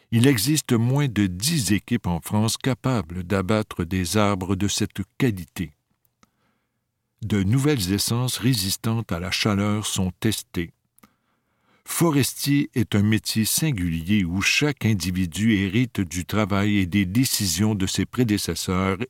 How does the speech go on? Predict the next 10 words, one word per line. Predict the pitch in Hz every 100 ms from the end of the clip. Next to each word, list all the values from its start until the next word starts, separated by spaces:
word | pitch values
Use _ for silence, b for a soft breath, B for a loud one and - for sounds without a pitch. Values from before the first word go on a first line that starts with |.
| -
et | 135
doit | 107 110 120 104
à |
son | - 101 92 -
tour | 117 113 110 110
se | - 101
projeter | - 123 113 - 127 110
dans | 87
le | 87
futur. | - 104 - 90 90 69